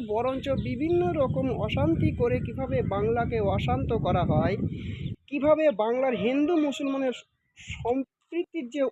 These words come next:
ঐক্য সেটাকে নষ্ট করা যায়, সেই প্রচেষ্টা চালিয়ে যাচ্ছে এই বিজেপি দলটি। কিছুদিন আগে বেলডাঙাতে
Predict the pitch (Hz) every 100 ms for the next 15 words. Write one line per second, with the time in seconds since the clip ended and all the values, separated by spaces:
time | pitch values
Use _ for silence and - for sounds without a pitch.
0 | - - 359 277 _ 285 269 - 247 247
1 | 233 220 185 _ _ _ _ _ _ _
2 | _ _ _ _ _ _ - 151 175 247
3 | 254 - 302 262 233 175 185 285 - 311
4 | 294 269 262 247 - 247 - 214 202 208
5 | 196 190 - 294 226 262 262 254 208 170
6 | - - 254 262 - 285 349 294 247 240
7 | 285 233 160 139 - _ - 190 269 302
8 | 330 349 349 - 320 330